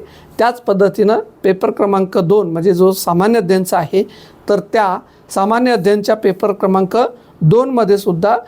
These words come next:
जो प्रशासन, संविधान, राज्यशास्त्र, सामाजिक न्याय व आंतरराष्ट्रीय संबंध, तर ह्या गोष्टी पाहत असताना या ठिकाणी महाराष्ट्राचा भारांशसुद्धा आपल्याला विचारात घ्यावा लागेल.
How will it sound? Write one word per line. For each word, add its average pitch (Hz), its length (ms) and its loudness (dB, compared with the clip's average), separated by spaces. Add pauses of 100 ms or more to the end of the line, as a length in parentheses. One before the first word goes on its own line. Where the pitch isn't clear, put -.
(320)
जो 208 280 2 (300)
प्रशासन, 226 640 0
संविधान, 214 540 0
राज्यशास्त्र, 202 800 -2 (380)
सामाजिक 226 460 -2
न्याय 190 260 2
व 214 100 -2
आंतरराष्ट्रीय 220 840 0 (300)
संबंध, 220 500 0 (480)
तर 226 140 2
ह्या 254 220 -2
गोष्टी 240 300 -2
पाहत 196 300 -2
असताना 196 340 0
या 220 200 2
ठिकाणी 185 540 0 (300)
महाराष्ट्राचा 214 720 0
भारांशसुद्धा 185 1040 -2
आपल्याला 175 320 0
विचारात 170 380 0
घ्यावा 156 340 0 (320)
लागेल. 143 320 0